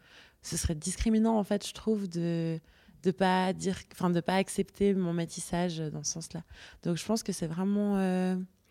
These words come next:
je me retrouve tout à fait dans ce que tu dis quand tu dis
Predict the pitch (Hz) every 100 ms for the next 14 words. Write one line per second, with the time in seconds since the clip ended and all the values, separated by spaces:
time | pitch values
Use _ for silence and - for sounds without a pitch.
0 | _ - - - _ 170 190 175 190 180
1 | 226 220 226 214 - 202 - 202 196 180
2 | 170 165 196